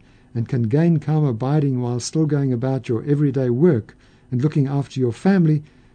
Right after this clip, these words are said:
you're probably deluding yourself big time. I'm not saying it's impossible, but for most of us whose minds are easily overtaken by excitement or dullness,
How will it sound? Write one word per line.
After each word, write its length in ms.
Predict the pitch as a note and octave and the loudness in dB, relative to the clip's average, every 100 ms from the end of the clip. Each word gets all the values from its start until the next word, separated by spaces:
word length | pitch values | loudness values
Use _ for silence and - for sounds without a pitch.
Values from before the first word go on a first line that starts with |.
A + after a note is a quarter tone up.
| _ | _
you're 120 | A3 | -6
probably 520 | F#3+ D#3 D#3 D3 C3+ C#3 | -4 -2 0 0 2 0
deluding 500 | C3 B2 D3 D3 C3 | 0 0 0 0 0
yourself 540 | A#2 - C3 A2+ G2+ | -2 -4 -6 -6 -4
big 220 | A#2 A#2+ | -4 -2
time. 340 | A#2+ A2 F2+ D#2+ _ _ _ _ _ _ _ _ - - | -4 -6 -6 -12 _ _ _ _ _ _ _ _ -20 -8
I'm 120 | G#2 | -4
not 180 | B2+ B2+ | -2 -2
saying 300 | - B2+ A#2+ | -4 -2 -2
it's 140 | G#2+ | -4
impossible, 600 | A2+ G2+ F#3 F3 A2+ G2 - _ _ _ _ | -4 -2 -2 -2 -4 -6 -10 _ _ _ _
but 140 | B2 A2 | -8 -2
for 120 | A#2+ | 0
most 380 | A#2+ E3+ F#3+ F3+ | 2 2 2 0
of 120 | B2+ | -2
us 280 | B2+ - - _ - | -4 -6 -14 _ -6
whose 180 | B2+ A2 | -4 -2
minds 380 | C#3+ E3 D3+ | 0 2 0
are 80 | C#3+ | -2
easily 340 | D#3+ G3 F#3 C#3+ | 0 2 4 2
overtaken 600 | B2+ B2+ B2+ C#3+ C#3 B2 | 0 -4 -2 -2 -2 -4
by 160 | A2+ | -4
excitement 600 | A2 - D3+ D3 D3 B2 | -6 -4 -2 -2 -2 -6
or 120 | A#2+ G#2 | -4 -4
dullness, 500 | C3+ D3+ D3 C#3+ | -2 0 0 -2